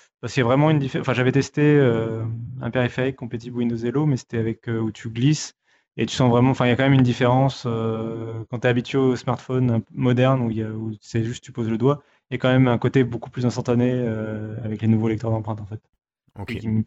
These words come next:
Speaker 1: n'y a pas avec les systèmes de glisse. Et en plus, souvent, le système de glisse, je le trouve moins, euh, précis, moins fiable.
Speaker 2: D'accord. Ok.
Speaker 1: Voilà.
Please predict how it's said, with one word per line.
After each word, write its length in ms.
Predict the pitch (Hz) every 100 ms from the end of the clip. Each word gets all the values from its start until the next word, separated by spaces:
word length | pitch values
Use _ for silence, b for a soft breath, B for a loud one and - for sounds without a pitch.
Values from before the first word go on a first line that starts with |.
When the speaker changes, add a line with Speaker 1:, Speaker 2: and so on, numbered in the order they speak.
| 117
Speaker 1:
n'y 40 |
a 40 |
pas 160 | 107 120
avec 180 | 113 107
les 200 | 107 107
systèmes 300 | - - 113
de 80 | 110
glisse. 260 | 113 123
Et 100 | 147
en 120 | 120
plus, 180 | 110 135
souvent, 380 | - - - 127
le 100 | 120
système 220 | - 120
de 60 | 117
glisse, 200 | 120 127
je 60 |
le 80 | 117
trouve 280 | - 117 110
moins, 840 | 117 120 123 123 123 120 117 110
euh, 40 | 110
précis, 360 | - 110 107 _ -
moins 200 | 113 110
fiable. 280 | 113 101 98 _ _ b b b b b
Speaker 2:
D'accord. 460 | 127 143 - 78 _ _ _ _ _ _ _ _ _ _ _ _ -
Ok. 280 | 156 - - _
Speaker 1:
Voilà. 180 | 127 110